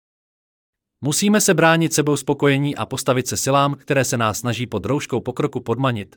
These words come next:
Využitím síly znalostí, kritického myšlení a jednoty můžeme vytvořit budoucnost, která upřednostní blahobyt lidí a osobní svobody a ochrání je před zákeřným uchopením grafenových nanobotů.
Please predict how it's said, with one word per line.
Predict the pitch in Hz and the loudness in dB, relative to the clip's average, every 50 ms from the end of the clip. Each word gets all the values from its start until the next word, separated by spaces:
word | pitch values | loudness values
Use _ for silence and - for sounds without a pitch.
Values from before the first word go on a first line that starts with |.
| _ - | _ -6
Využitím | 101 123 139 147 117 147 143 - 131 107 95 | -6 -4 -2 -2 -4 -4 -6 -6 -8 -8 -6
síly | - 139 139 127 123 | -4 -4 -2 -2 0
znalostí, | 101 110 110 117 120 - - 127 131 135 - _ _ | 0 0 0 0 -2 -4 -6 -8 -10 -10 -10 _ _
kritického | - - 123 - 135 120 - - 131 117 110 113 | -8 -6 -4 -4 -4 -4 -4 -2 -2 0 0 0
myšlení | 127 123 - - 143 147 147 147 151 - | -2 -2 -2 -2 -2 0 0 -2 -2 -4
a | - 117 107 | -4 -4 -2
jednoty | 95 104 131 165 175 170 - 143 113 | -2 -2 0 0 0 0 0 -2 -2
můžeme | 107 127 123 110 135 139 135 117 | 0 -2 -2 0 0 0 0 0
vytvořit | 117 117 - 143 123 139 104 95 | -2 -2 -4 -4 -4 -4 -4 -4
budoucnost, | 104 143 170 170 165 165 - 147 120 - - _ | -2 0 2 0 0 0 -4 -4 -4 -6 -8 _
která | _ - 131 113 104 101 | _ -2 0 0 0 0
upřednostní | - 131 - - 156 147 - - - 120 101 | -2 -4 -2 -2 -2 -2 -2 -4 -4 -6 -2
blahobyt | 90 104 127 143 151 127 98 90 | 0 0 0 0 0 -2 -2 -4
lidí | 104 127 131 147 170 160 - | -4 -6 -4 -4 -6 -4 -4
a | 117 113 - - | -4 -6 -4 -4
osobní | 143 - - 190 170 170 123 | -4 -2 -2 -2 -2 -2 -4
svobody | - - 110 113 131 151 151 160 151 | -4 -2 -2 0 0 2 2 2 0
a | - 113 113 | 0 -2 -6
ochrání | - 120 113 - 139 135 135 135 143 143 139 | -6 -6 -4 0 2 2 2 2 2 0 -2
je | 131 | -2
před | - - 117 90 | -2 -4 -4 -2
zákeřným | - - 135 131 - 143 - 131 117 98 | 0 0 0 0 -2 -4 -2 -2 -4 -4
uchopením | 120 - 160 139 139 135 127 131 113 | -4 -4 -4 -2 0 0 0 -2 -2
grafenových | 104 113 113 - 131 135 127 107 - - | -2 -2 -2 0 -2 -2 -2 -4 -4 -4
nanobotů. | 101 117 147 139 117 92 - 80 71 73 | -2 -2 -2 -2 -4 -4 -6 -8 -14 -14